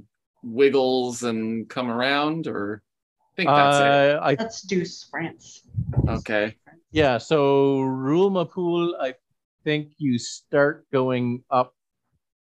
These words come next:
Speaker 2: It's ju-, it starts the same as Tire Bouchon, I believe. So th-, I think that one goes up the
Speaker 1: Oh, it's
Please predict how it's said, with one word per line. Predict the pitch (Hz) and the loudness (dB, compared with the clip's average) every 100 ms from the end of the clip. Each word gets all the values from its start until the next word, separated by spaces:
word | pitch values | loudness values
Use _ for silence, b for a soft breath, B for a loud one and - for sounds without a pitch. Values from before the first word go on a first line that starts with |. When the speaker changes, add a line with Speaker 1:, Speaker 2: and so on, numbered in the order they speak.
| _ - | _ 0
Speaker 2:
It's | 139 - - | 0 0 -8
ju-, | 156 185 143 | -4 -2 0
it | 135 | -2
starts | - 151 156 | 0 0 0
the | - 156 | -4 -4
same | 156 | -2
as | 135 | -4
Tire | - 147 | -4 -4
Bouchon, | 127 117 143 120 - _ _ _ _ - | -2 -2 -2 -4 -8 _ _ _ _ -8
I | 104 | -6
believe. | 104 101 95 85 | -2 0 -2 -4
So | - 107 101 | -6 -4 -2
th-, | 104 | -2
I | 104 | -4
think | - 131 127 | -2 -4 0
that | 127 139 | -2 0
one | 120 117 | -2 0
goes | 113 110 107 104 - - | 0 0 -2 -6 -12 -4
up | 117 - _ | -4 -6 _
the | 110 104 | -2 2
Speaker 1:
Oh, | 104 135 | 2 2
it's | - - | -2 -12